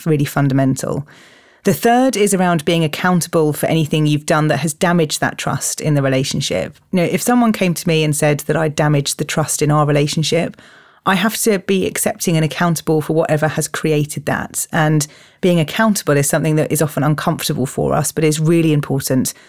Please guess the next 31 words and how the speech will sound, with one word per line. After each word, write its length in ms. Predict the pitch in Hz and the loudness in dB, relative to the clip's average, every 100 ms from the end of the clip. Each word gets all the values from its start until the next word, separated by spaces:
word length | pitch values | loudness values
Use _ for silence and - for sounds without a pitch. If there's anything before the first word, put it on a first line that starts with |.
| - - | -12 0
when 140 | 160 | 0
it 80 | - | 2
comes 240 | 147 147 | 0 0
to 100 | - | 0
rebuilding 600 | 151 147 147 139 139 139 | 0 2 0 0 0 0
relationships. 840 | 135 135 139 - - - - - - - - _ - - - _ - | 0 0 0 -4 -4 -6 -8 -10 -10 -18 -20 _ -20 -20 -20 _ -2
The 80 | |
fourth 460 | - 240 254 277 - | 0 2 2 0 0
is 160 | 208 190 | 0 2
about 280 | 190 185 | 2 0
being 300 | 175 165 160 | 0 2 2
genuine 640 | 147 185 180 180 156 147 - | 2 2 4 2 2 0 0
about 240 | 151 147 | 0 0
what 160 | 151 - | 0 0
you 160 | 160 | 0
will 300 | 147 175 185 | 2 4 2
do 340 | 165 143 135 143 - - | 2 2 2 0 -4 -2
and 160 | 165 143 | 0 0
can 360 | - 170 170 | -2 2 2
do 200 | 151 143 | 2 0
to 160 | 139 143 | 0 0
rebuild 400 | 143 143 135 131 | 0 2 0 -2
the 60 | |
trust. 500 | - 143 117 - - - - - - | -2 -2 -4 -6 -10 -12 -20 -18 -2
So 120 | 185 | 2
once 280 | 214 208 220 | 2 2 0
I've 160 | 208 | 0
taken 340 | - 196 - 170 | 0 0 0 -2
accountability 880 | - 170 151 156 170 156 - 156 151 | 0 0 0 0 0 0 0 -2 0
and 80 | |
acknowledged 760 | 151 151 160 160 156 143 - | 0 2 2 4 2 0 -4